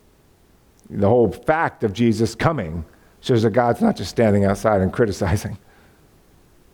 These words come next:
Before he would ever issue a word of critique, he's coming in and saying, "I love you. I'm for you. How can we make this better? How can we fix it? And I will do whatever I can to fix it, even give my life."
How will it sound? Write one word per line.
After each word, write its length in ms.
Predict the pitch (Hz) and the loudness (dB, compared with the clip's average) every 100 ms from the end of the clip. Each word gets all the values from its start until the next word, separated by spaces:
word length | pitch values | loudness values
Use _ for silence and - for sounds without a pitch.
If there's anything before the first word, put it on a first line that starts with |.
| _ _ _ _ _ - | _ _ _ _ _ -4
Before 340 | 117 143 127 | 2 4 4
he 160 | 123 120 | 4 2
would 220 | 117 135 | 0 2
ever 300 | 160 156 117 | 0 2 2
issue 360 | 117 - 113 | 2 2 4
a 60 | 101 | 4
word 240 | 98 107 | 4 4
of 120 | 98 - | 2 -2
critique, 440 | 95 - 90 82 | -4 0 0 0
he's 200 | 104 95 | -2 -2
coming 340 | - 110 104 | 0 2 2
in 180 | 104 101 | 2 2
and 120 | 98 | 0
saying, 240 | - 104 98 | 0 0 2
"I 80 | 101 | 2
love 220 | 123 - | 2 -2
you. 100 | - | -8
I'm 100 | 92 | -6
for 280 | 95 113 107 | -2 2 2
you. 260 | 101 98 95 | 4 2 2
How 220 | 87 98 | 0 -2
can 80 | 92 | 0
we 80 | 98 | 0
make 180 | 90 | 0
this 140 | - - | -4 -6
better? 200 | 92 85 | -2 0
How 100 | 170 | -2
can 100 | 160 | -2
we 80 | - | -2
fix 280 | - 90 | -2 -4
it? 120 | 85 - - - - | -6 -10 -16 -20 -4
And 100 | 110 | 0
I 80 | 113 | 4
will 100 | 117 | 4
do 120 | 117 | 6
whatever 300 | 113 113 107 | 4 4 4
I 60 | 101 | 2
can 240 | 120 113 | 2 0
to 60 | 92 | 0
fix 260 | 98 87 | -2 -4
it, 140 | 107 - - | -4 -6 -2
even 220 | 110 95 | 0 2
give 120 | 98 | 0
my 140 | 85 87 | 0 -2
life." 360 | 85 62 - | -2 -4 -8